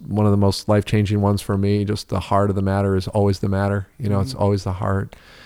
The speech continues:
Speaker 1: So, yeah, I mean, the Word of God is so rich. Psalms, we did the story, the story of my life, you know, a series on just the characters of the Old Testament. Um,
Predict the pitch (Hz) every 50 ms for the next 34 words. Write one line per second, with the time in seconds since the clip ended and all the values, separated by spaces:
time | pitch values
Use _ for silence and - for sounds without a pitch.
0 | - - - - - _ _ - - - 104 101 98 104 101 101 117 120 117 117
1 | 113 113 110 113 113 117 117 117 113 113 110 117 151 156 139 110 117 107 107 104
2 | 92 - - 110 104 104 98 101 104 98 - - - - 113 110 110 110 110 117
3 | 110 - - 107 101 92 101 95 95 101 - - - 110 104 104 104 101 101 95
4 | 101 95 - - - - 120 113 113 110 107 101 98 95 101 101 104 104 98 -
5 | - - 110 110 104 101 101 101 101 101 95 90 104 104 98 - - 107 104 104
6 | 101 101 98 90 98 95 92 92 101 95 - - 98 95 - - - 113 104 98
7 | - - 107 95 98 95 98 98 92 95 92 - - 107 101 - - 101 101 101
8 | 101 95 - - - - - - - - - - _ - - 98 95 95 92 95
9 | 95 92 92 95 92 92